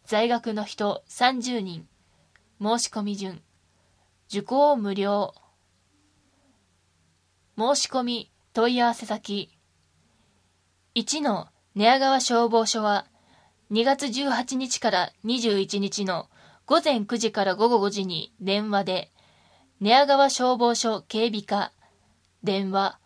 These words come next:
八五二の九九六六。二の枚方東消防署は、二月二十五日から二十八日の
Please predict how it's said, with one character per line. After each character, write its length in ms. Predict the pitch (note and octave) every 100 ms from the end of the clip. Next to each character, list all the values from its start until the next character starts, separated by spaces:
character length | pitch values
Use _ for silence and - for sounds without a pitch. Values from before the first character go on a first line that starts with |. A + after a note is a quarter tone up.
| _ _ -
八 400 | A3 G#3+ - C#4+
五 240 | D#4 C#4
二 160 | G#3+ G#3+
の 280 | F#3 D#3+ - -
九 260 | A#3+ C4+
九 300 | C4 C#4 A3+
六 260 | F3+ F#3+ G#3+
六。 440 | G#3+ G#3 F#3+ - _ _ _ _ _ _ _ _ _ _ _ _ _ _ _ -
二 140 | C4
の 240 | C4+ F#3+ - _ _ _ _
枚 240 | A#3+ B3+
方 220 | C#4 C#4+ C4+
東 320 | C4 C4 A#3+
消 300 | - B3 A#3
防 160 | A#3
署 180 | A3+ A3+
は、 240 | F#3+ E3 - _ _ _ _ _ -
二 140 | G#3
月 260 | A3 C#4 D4
二 180 | C#4+ D4
十 200 | C4+ G3+
五 120 | A3
日 240 | A#3+ G3+
か 120 | - F#3+
ら 180 | F3+ -
二 180 | A#3 B3
十 140 | A3
八 320 | G#3 G#3 G3+
日 200 | G3 -
の 280 | F#3+ F#3 -